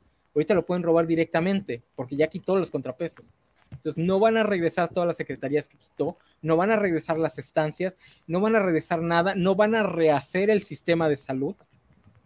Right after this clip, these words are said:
Lo van a dejar exactamente como está, porque ya pueden robar descaradamente. amlo ya les dejó la charola de plata ahí para que agarren dinero. Entonces, si quieren votar por Gálvez creyendo que,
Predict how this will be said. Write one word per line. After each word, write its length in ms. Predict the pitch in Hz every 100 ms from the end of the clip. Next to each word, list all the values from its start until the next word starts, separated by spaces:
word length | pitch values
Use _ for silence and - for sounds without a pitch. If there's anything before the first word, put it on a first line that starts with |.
| _
Lo 100 | 147
van 160 | 170 202
a 20 |
dejar 180 | 180 190
exactamente 540 | - 190 185 185 180
como 160 | 160 131
está, 320 | - 180 170 _ _ _ _ -
porque 240 | 147 151
ya 160 | 160 160
pueden 240 | 180 180
robar 320 | 156 143 156
descaradamente. 840 | 160 151 - 139 147 143 165 - 127
amlo 240 | 156 170
ya 100 | 165
les 220 | 170 160
dejó 260 | 151 - 156
la 220 | 156 139 _ _ _ _ _ _
charola 420 | 165 147 165 165
de 120 | 151
plata 400 | 139 151 151 -
ahí 180 | 139 147
para 220 | 147 127
que 80 | 131
agarren 260 | 131 147 143
dinero. 380 | 135 143 - - _ _ _ _ _
Entonces, 320 | 156 - - _
si 140 | _ 143
quieren 260 | - 214
votar 300 | 190 160 170
por 180 | - 151
Gálvez 420 | 156 160 170 165 -
creyendo 560 | 143 143 160 160 160
que, 420 | - 127 123 117